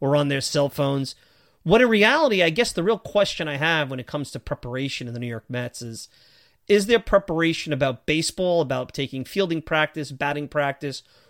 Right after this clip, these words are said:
working on the skills that make you better or that you need to hone or you need to keep fresh to win baseball games?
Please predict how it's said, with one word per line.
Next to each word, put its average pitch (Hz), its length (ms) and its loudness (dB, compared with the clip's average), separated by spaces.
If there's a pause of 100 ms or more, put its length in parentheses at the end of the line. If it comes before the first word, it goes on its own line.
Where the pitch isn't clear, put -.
(120)
working 156 440 0
on 135 120 -2
the 127 60 -6
skills 127 640 -4
that 127 320 -6 (680)
make 147 260 0
you 127 380 0
better 131 640 2
or 131 200 -8
that 127 160 -6
you 127 100 -4
need 135 160 -4
to 123 80 -6
hone 151 380 0
or 127 80 -6
you 127 120 -6
need 127 160 -6
to 135 60 -16
keep - 260 -8
fresh - 580 0 (380)
to 147 120 -2
win 139 180 0
baseball 151 420 0
games? 127 400 -6